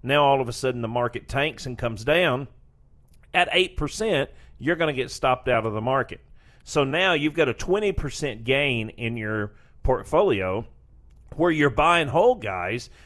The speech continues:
They're just gonna sit there and they're gonna ride it out, and it's gonna go up, and it's gonna go down, and it's gonna go up, and it's gonna go down. And at the end of the day, I'm seeing a lot of statements that's coming,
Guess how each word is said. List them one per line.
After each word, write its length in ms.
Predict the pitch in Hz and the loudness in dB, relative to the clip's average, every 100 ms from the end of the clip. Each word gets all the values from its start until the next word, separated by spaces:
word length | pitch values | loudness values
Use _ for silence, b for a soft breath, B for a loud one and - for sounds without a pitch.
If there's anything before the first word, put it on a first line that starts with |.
| b | b
They're 140 | 151 196 | 2 2
just 240 | 208 - | 2 -4
gonna 180 | 156 135 | -4 -6
sit 300 | - 135 - | -4 -6 -4
there 200 | 117 123 | -2 -2
and 140 | 123 | -2
they're 80 | 139 | -2
gonna 200 | 139 135 | 0 -2
ride 340 | 110 123 143 127 | 2 2 4 4
it 100 | 139 | 4
out, 280 | 170 123 | 4 2
and 100 | 110 | 0
it's 140 | 113 - | -8 -8
gonna 180 | 117 107 | -10 -4
go 180 | 104 | 2
up, 220 | 113 147 - | 4 4 2
and 80 | |
it's 100 | 113 | -12
gonna 180 | - 104 | -10 -10
go 120 | 101 | -8
down, 240 | 98 120 160 | -4 -2 -2
and 100 | 135 | -4
it's 140 | 98 | -12
gonna 180 | 117 110 | -10 -8
go 160 | 104 113 | -4 -2
up, 160 | 139 | -2
and 80 | - | -2
it's 120 | 113 | -16
gonna 180 | - 104 | -14 -10
go 100 | 104 | -6
down. 360 | 101 127 151 170 b b b | -2 0 0 -2 b b b
And 420 | - 139 135 127 - - | 0 2 2 -2 -10 -14
at 140 | 127 113 | -12 -10
the 200 | 135 156 | -6 -4
end 160 | 185 | 0
of 80 | 196 | 0
the 100 | 156 | 0
day, 380 | 131 151 147 120 - | 0 4 4 2 2
I'm 180 | 165 | 0
seeing 340 | 151 - 151 127 | 0 -4 -4 -2
a 80 | 107 | -4
lot 760 | 98 113 135 151 160 160 - | -4 0 4 6 6 4 2
of 520 | 139 127 123 127 117 - b b b - | 2 6 6 2 -2 -16 b b b -20
statements 840 | - - - 156 160 113 113 104 - | -14 -8 2 2 2 -4 -8 -8 -8
that's 240 | 113 - | -8 -8
coming, 420 | - 139 139 127 | -6 -4 -4 -8